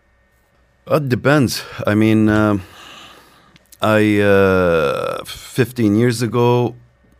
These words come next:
I've been getting comments that, you know, "You're a jewelry hub, you're a diamond hub." I tell them, "We haven't started. We, we haven't explored this market and that market." And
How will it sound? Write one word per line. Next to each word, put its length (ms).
I've 180
been 160
getting 300
comments 340
that, 200
you 80
know, 100
"You're 220
a 40
jewelry 420
hub, 220
you're 100
a 40
diamond 300
hub." 120
I 80
tell 200
them, 100
"We 80
haven't 240
started. 460
We, 180
we 100
haven't 220
explored 340
this 180
market 240
and 140
that 140
market." 320
And 200